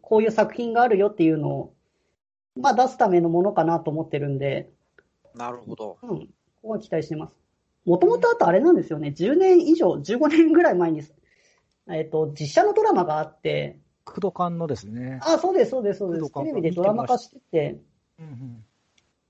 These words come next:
Speaker 1: 主人公、長瀬智也がやってね。
Speaker 3: そうですね。
Speaker 2: へー。
Speaker 1: っていうのがあったりして、それがあったのに改めてアニメ化するっていうので、どんな風に、誰に向けてのアニメ化なのかなっていうのを考えながら見ようと思います。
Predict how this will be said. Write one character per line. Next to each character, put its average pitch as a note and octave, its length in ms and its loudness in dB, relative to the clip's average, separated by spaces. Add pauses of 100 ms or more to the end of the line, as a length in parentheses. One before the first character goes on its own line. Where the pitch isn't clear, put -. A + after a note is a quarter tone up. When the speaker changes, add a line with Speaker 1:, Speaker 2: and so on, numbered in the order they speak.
(140)
Speaker 1:
主 - 160 -10
人 C4 160 -8
公、 F3 140 0
長 F3 220 0
瀬 D3 120 -8
智 D3 240 -8
也 B2+ 120 -8
が - 100 -8
や C#3 140 -4
っ C#3 40 -6
て - 160 -8
ね。 E3 260 0 (680)
Speaker 3:
そ E3+ 260 -2
う - 20 0
で C#3+ 80 -4
す B2 140 -10
ね。 - 80 -2 (320)
Speaker 2:
へ C3+ 160 -6
ー。 C3 40 -18
Speaker 1:
っ - 20 -20 (1400)
て G3+ 60 -8
い A3 120 -8
う B3+ 80 -10
の F#3+ 120 -4
が D#3 120 -4
あ E3 40 -2
っ E3 100 -12
た D#3 100 -2
り C#3+ 140 -4
し - 120 -16
て、 D3 420 -6 (400)
そ - 80 -10
れ A3+ 100 -6
が A#3+ 120 0
あ C4+ 40 2
っ C4 80 -12
た B3 100 0
の F#3+ 80 6
に D#3+ 140 4
改 E3+ 180 2 (140)
め F#3+ 100 2
て D3+ 120 2
ア D#3 60 2
ニ D#3+ 120 4
メ E3 100 4
化 E3 140 0
す F#3+ 100 -2
る G#3+ 160 4
っ A3 40 -12
て E3+ 80 0
い D3 80 -2
う D3 40 -2
の C#3+ 140 -2
で、 C#3+ 140 -2
ど G3+ 160 4
ん F4 80 8
な A3+ 140 6
風 F3+ 180 4
に、 D3+ 260 -2 (840)
誰 G3 240 4
に D4+ 140 0
向 D4 100 0
け D4 120 -2
て D4+ 140 0
の C#4+ 160 0
ア B3+ 60 2
ニ B3+ 120 -2
メ B3+ 180 -2
化 B3+ 220 2
な B3+ 120 0
の A#3 120 0
か F#3 120 2
な G#3+ 120 2
っ A#3 80 -8
て G3 100 2
い F3+ 40 6
う F3+ 80 4
の F#3 260 4
を D#3+ 120 -6
考 A3+ 240 -2
え A#3+ 80 0
な B3+ 120 -2
が G#3+ 100 2
ら D3+ 220 -4
見 D#3+ 140 0
よ D#3 100 0
う C#3 60 -10
と D#3 80 -4
思 C#3+ 180 -6
い C#3+ 40 -8
ま C#3+ 160 -6
す。 - 240 -20